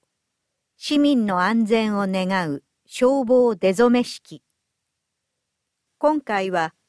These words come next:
姉妹都市諏訪市の消防団が七十周年をラッパ水槽で祝います。時、午前九時半から正午。ところ、カルチャーパーク第二駐車場。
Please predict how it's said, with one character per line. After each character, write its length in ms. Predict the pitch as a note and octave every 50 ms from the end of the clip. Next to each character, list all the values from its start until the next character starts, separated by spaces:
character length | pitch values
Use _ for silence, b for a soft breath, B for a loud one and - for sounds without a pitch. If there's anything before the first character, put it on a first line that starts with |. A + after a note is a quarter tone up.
| _ _ _ _ - - -
姉 60 | A#3
妹 220 | A3+ C4+ D4 D4 C4+
都 120 | - C#4+ C4+
市 140 | - -
諏 220 | G3+ - - G#3+ B3
訪 60 | C#4
市 160 | - - - A3
の 100 | G3+ G3+
消 280 | - - A3 A3 A3
防 200 | G3 A#3 A3+ A3
団 240 | F#3 F#3 F3 E3 E3
が 220 | D#3+ D#3 D#3+ E3 _ _ _ _ _ _ _ _ -
七 300 | G3+ G3 G#3 A#3 B3+ A#3+
十 160 | A#3 C4+ C4+
周 340 | - - - C4 B3+ B3+ A3+
年 340 | G3+ G3 F#3+ F#3 F3+ F3 E3+
を 200 | E3 E3+ - _ _ _
ラ 180 | - F3 F3+ G3+
ッ 20 | _ -
パ 120 | C4 C#4
水 280 | - - C#4 C#4 C4+ C4
槽 340 | - - A#3+ A#3 A3+ A3
で 140 | F#3 G#3 G#3
祝 260 | G3+ F#3 F3+ F#3 F3+
い 100 | F3 E3
ま 160 | D#3 D#3+ D#3 D#3
す。 240 | D3+ - - _ _ _ _ _ _ _ _ _ _ _ _ _ _ _ _ _ _ _ _ _ -
時、 460 | - G#3+ G#3+ _ - B3 B3 A#3+ - _ _ _ _ _ _ _ _ _
午 140 | - C4 C#4+ B3
前 240 | C4+ B3+ A#3+ G#3+ G3
九 140 | - - G#3
時 160 | F#3 A#3+ C4
半 260 | B3 B3+ B3+ B3 G#3+
か 160 | - - F3+
ら 140 | E3 E3 D#3
正 320 | - - - A#3+ A3+ G#3+ F3+
午。 240 | D#3+ D3+ C#3 - _ _ _ _ _ _ _ _ _ _ _ _ _ _ _ -
と 140 | - G3+
こ 180 | G3 - A#3 A3+
ろ、 200 | G#3 G#3 F#3 _ _ _ _ _ _ _ _ _ _ _
カ 140 | - - G#3+
ル 140 | A3 C4 B3+
チ 120 | - -
ャ 100 | C#4 C#4
ー 40 | C4+
パ 200 | - - C4 B3
ー 60 | A3+
ク 220 | A3 - - F3+ E3+
第 260 | E3 F#3+ G3+ A3+ B3+
二 180 | B3 B3 A#3 A#3+
駐 220 | - - G#3+ G#3+
車 220 | G3 - G#3+ G3
場。 400 | F3+ E3+ F3 E3 D#3 D3 C3 -